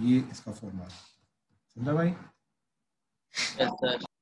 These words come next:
Speaker 1: ऐसे ये चीज निकालनी है, कुछ नहीं। ठीक है, चलो। अ, तो ये चीज थी, एक तो तुम्हारा multinomial, इसके अंदर दो ही चीजें हैं main multinomial में, कि कोई भी particular term पहले देखना कि वो exist नहीं करेगी या करेगी, अगर करेगी तो उसका कोएफिशिएंट क्या है।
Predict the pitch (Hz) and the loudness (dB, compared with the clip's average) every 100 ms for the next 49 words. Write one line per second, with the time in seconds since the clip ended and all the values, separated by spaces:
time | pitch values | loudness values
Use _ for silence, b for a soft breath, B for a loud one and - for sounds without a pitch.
0 | 160 156 - 131 117 104 107 98 98 - | 0 2 2 2 0 -4 -10 -14 -16 -18
1 | - 110 101 - _ _ _ _ _ _ | -20 -20 -20 -20 _ _ _ _ _ _
2 | _ - 180 208 - - - 101 87 - | _ -6 0 0 -2 -20 -6 -4 -4 -8
3 | - - - _ _ _ 151 143 143 143 | -20 -20 -20 _ _ _ 2 4 4 2
4 | 147 - - 165 143 131 151 143 160 175 | 0 -2 -4 0 2 2 0 0 0 -2
5 | - - _ - 131 156 151 143 139 135 | -4 -16 _ -2 0 2 2 2 2 2
6 | 127 131 139 147 151 160 180 185 156 170 | 2 2 2 2 2 2 4 6 6 6
7 | 175 156 156 151 185 139 143 160 135 127 | 6 4 4 2 0 0 0 0 0 2
8 | 131 131 135 143 170 - - _ 170 180 | 0 -2 -2 0 0 -2 -18 _ 4 4
9 | 180 - - 170 185 175 165 156 170 160 | 4 -2 6 8 8 4 2 4 4 4
10 | 156 156 151 147 143 131 131 131 147 143 | 6 6 6 6 6 2 0 0 2 4
11 | 123 131 127 - _ _ - 117 143 151 | 4 2 0 -12 _ _ -2 2 4 6
12 | 151 147 151 151 127 131 - 95 90 90 | 6 6 6 6 4 4 0 -2 -2 -6
13 | - 117 139 151 170 160 165 156 127 131 | -4 -2 2 4 6 4 2 2 0 0
14 | 113 98 - 98 87 87 | -2 -4 -6 -6 -8 -14